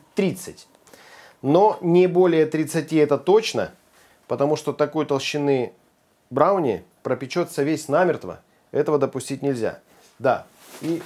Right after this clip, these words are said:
э, очень важный элемент. Чтобы у меня орехи не горели, ничего не горело, я вот так вот накрою.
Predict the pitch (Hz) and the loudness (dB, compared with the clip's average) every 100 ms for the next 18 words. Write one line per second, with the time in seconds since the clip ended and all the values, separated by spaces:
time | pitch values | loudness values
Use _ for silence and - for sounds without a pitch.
0 | - 135 120 139 143 143 131 127 120 123 | -8 -8 -8 -8 -8 -6 -4 -4 -4 -6
1 | 107 117 131 _ _ _ - - - - | -8 -10 -14 _ _ _ -20 -20 -18 -16
2 | - - - - - - - - - - | -16 -18 -20 -16 -16 -18 -20 -20 -18 -16
3 | - - - - - - - - - - | -16 -16 -14 -14 -14 -18 -20 -16 -14 -14
4 | - - - - - - - - - - | -14 -10 -8 -8 -8 -12 -12 -8 -10 -12
5 | - - - - _ - 120 156 139 139 | -20 -20 -20 -20 _ -20 -8 -4 0 2
6 | 139 139 131 127 123 135 160 139 113 120 | 4 2 0 -2 2 2 2 2 -2 -2
7 | 120 120 135 127 113 110 107 - 101 98 | -2 2 2 4 4 2 0 -4 -6 0
8 | 123 | 0